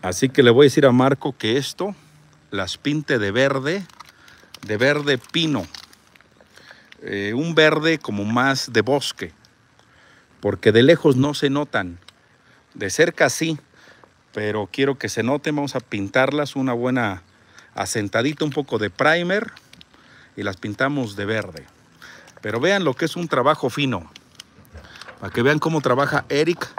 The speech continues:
de chapa de mota, papá. Échale, papá.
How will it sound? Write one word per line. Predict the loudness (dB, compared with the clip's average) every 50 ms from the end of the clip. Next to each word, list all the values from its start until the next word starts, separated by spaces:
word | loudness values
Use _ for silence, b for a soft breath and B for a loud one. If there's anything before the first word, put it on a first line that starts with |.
| -14 B B B B B B B -6
de | -6 -6
chapa | -2 0 0 0 0 2 0 0
de | 0 -2
mota, | -4 -4 -6 -8 -8 -10 -14 -14
papá. | -14 -18 -18 -16 -18 -18 -18 -18 -20 -20 _ _ _ _ _ _ _ _ _ _ _ _ b b b b b b b b b b b -2
Échale, | 0 0 0 0 0 0 2 4 2 2
papá. | 2 0 -4 -4 -4 -8 -8 -8